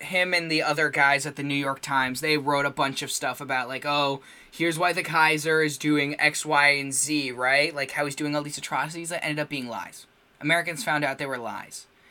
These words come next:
And so, any little reporting on what was going on in Germany, that's, that, people didn't believe.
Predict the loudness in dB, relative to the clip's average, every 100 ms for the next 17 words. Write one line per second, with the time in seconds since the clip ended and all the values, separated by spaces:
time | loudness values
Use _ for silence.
0 | -18 -8 -2 0 0 -4 -16 0 4 4
1 | 4 2 2 2 0 -2 -4 0 2 2
2 | -2 -6 _ _ -4 -2 0 -2 -2 0
3 | 2 2 2 -2 -4 -4 -4 -4 -6 _
4 | _ _ _ _ _ _ _ 4 6 6
5 | 2 -4 2 4 4 2 _ _ _ -10
6 | -6 -4 -4 -4 -4 -4 -6